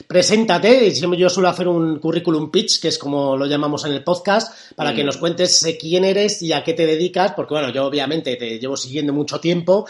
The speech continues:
Speaker 1: y, pero sé que hay gente, pues, que, o, o que, que el tema del crowdfunding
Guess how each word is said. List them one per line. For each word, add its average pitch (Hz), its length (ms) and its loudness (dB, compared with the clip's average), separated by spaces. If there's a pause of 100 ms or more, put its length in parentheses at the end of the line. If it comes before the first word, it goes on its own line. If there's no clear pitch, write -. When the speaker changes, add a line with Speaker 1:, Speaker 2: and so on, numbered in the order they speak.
(260)
Speaker 1:
y, 127 580 0
pero 127 220 -2
sé 160 160 -4
que 170 80 2
hay 151 500 0
gente, 160 360 -2
pues, 170 180 -4
que, 123 260 0
o, 123 100 -6
o 127 360 -8
que, 147 260 -14
que 165 80 -4
el 170 300 -2
tema 277 180 2
del 269 160 -2
crowdfunding 254 640 -4